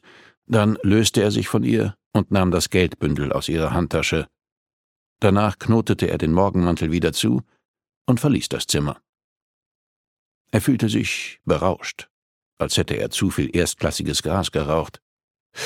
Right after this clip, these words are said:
Gemächlich ging er über den handgeknüpften dicken Teppich durch den langen Korridor ins Wohnzimmer.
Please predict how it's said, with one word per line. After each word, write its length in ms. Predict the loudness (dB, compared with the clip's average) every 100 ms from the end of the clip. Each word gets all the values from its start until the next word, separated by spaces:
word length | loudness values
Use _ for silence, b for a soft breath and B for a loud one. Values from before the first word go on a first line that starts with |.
| B
Gemächlich 680 | 2 2 2 2 0 0 -2
ging 180 | 2 4
er 140 | 2
über 160 | 2 0
den 160 | 2
handgeknüpften 760 | 0 0 -2 -2 -2 -2 -2 0
dicken 280 | 0 -2 -2
Teppich 460 | 0 0 -2 -2
durch 160 | -4 -4
den 160 | -2
langen 260 | 0 0 -2
Korridor 460 | -2 -2 -2 -2 -2
ins 160 | -2
Wohnzimmer. 500 | -4 -2 -2 -2 -4